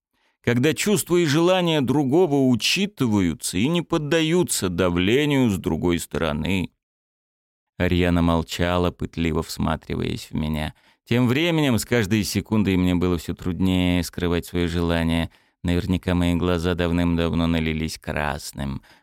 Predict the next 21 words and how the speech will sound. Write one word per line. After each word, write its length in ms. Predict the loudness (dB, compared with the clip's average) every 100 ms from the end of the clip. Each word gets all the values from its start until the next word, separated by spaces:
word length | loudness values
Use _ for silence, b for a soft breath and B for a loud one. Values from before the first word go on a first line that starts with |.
| -6
Близость 520 | -2 -2 -4 -8 -6
её 160 | -4 -4
тела 520 | -4 -2 0 -2 -4 b b b b -4
и 60 | 0
вовсе 500 | 2 2 2 -2 -8
сводила 540 | -6 -6 -2 -2 -2
с 200 | -4 -6
ума. 460 | -2 0 0 -4 B B B
Она 240 | -4 -4
по-прежнему 580 | -4 -8 -4 -4 -2 -4
лежала 420 | -4 -4 -2 -2
на 120 | -2 -4
мне, 280 | -4 -6 b b b
и 80 | -4
тонкая 440 | -2 -2 -2 -4
ткань 320 | -4 -2 0
мантии 580 | 2 0 0 -2 -4 -8
была 260 | -4 -4 -2
неспособна 800 | -4 -6 -8 -8 -8 -6 -6 -8
скрыть 440 | -12 -12 -12 -8
моё 400 | -6 -4 -4